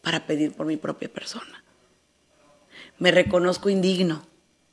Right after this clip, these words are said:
Me reconozco pequeño.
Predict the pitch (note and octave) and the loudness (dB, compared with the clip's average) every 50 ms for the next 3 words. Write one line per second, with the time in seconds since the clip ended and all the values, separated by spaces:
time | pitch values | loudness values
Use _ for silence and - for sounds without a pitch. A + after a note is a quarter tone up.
0 | _ _ _ _ _ _ _ _ _ _ _ _ _ _ _ _ _ _ _ _ | _ _ _ _ _ _ _ _ _ _ _ _ _ _ _ _ _ _ _ _
1 | _ - D#3+ F3 D#3+ E3+ E3+ - E3+ E3 E3 D#3 - - E3 - E3+ D#3 - - | _ -2 0 2 2 2 2 2 0 0 0 -2 -4 -8 -6 -6 -6 -6 -2 0
2 | D#3+ D3+ D#3 D3+ D3 | 0 0 0 0 -4